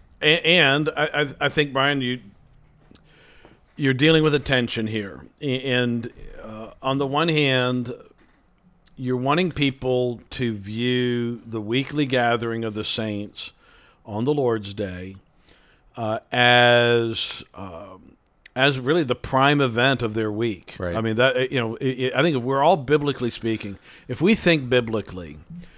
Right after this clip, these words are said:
Speaker 1: it would be hard to have too high an estimation of the church and of the local church and of the gathering of the saints on the Lord's Day. Christ is there walking among the candlesticks, we read in, in the book of Revelation.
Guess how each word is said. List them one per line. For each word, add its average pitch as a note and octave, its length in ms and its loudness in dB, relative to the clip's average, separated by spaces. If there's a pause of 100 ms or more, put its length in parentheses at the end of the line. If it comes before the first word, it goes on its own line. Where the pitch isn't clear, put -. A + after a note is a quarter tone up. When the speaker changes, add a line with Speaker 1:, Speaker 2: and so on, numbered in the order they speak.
(360)
Speaker 1:
it D3 80 0
would D#3+ 140 6
be C#3+ 140 6
hard C#3+ 300 6
to C#3+ 100 4
have B2 340 2
too C#3+ 220 0
high B2 200 4
an A2+ 140 0
estimation G#2+ 680 -4
of G#2 80 -6
the G2 100 -8
church G2+ 460 -4
and A2 80 -2
of G#2 80 -4
the G#2+ 80 -2
local G#2 340 -4
church G2+ 600 -4
and A2+ 220 -4
of G#2+ 120 -2
the G#2 80 -6
gathering G#2+ 520 -2
of G2+ 80 -6
the G2 80 -6
saints G2+ 440 -6
on G#2+ 120 -4
the G#2 80 -4
Lord's G2 340 -6
Day. F2 240 -14 (880)
Christ C#3 480 4
is B2+ 140 0
there C3 180 4
walking A#2+ 460 2
among A#2 500 -2
the B2 120 -6
candlesticks, B2 680 -2
we A2 80 -2 (100)
read A2 100 -2
in, G#2 180 -6
in A#2 120 -4
the G#2 80 -4
book G#2 200 -6
of G#2 100 -6
Revelation. G#2 680 -4